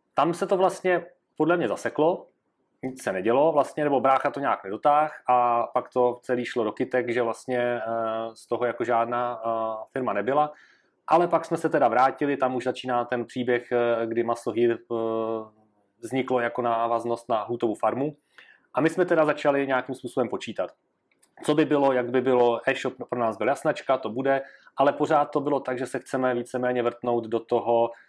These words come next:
velkoobchodu, který já ani brácha jsme neznali, a ty jo, protože ty ses pohyboval pořád jako v tom segmentu nápojů a byly tam velkoobchodní nějaký provozy a všechno,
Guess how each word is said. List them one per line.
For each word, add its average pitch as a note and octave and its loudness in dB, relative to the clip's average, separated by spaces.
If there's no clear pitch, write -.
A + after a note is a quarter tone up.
velkoobchodu, C#3+ 0
který C3+ 2
já C3 6
ani C3+ 0
brácha B2 2
jsme - -10
neznali, C3 -2
a - 0
ty A#2 0
jo, G2 0
protože G#2+ -8
ty A#2 -6
ses A#2 -6
pohyboval A2+ 0
pořád A#2 0
jako A2+ -2
v - -20
tom A2+ -4
segmentu B2 0
nápojů D#3 4
a B2 0
byly B2 0
tam A#2+ -2
velkoobchodní A#2+ -2
nějaký A#2 -2
provozy A#2 -2
a A2 -4
všechno, - -6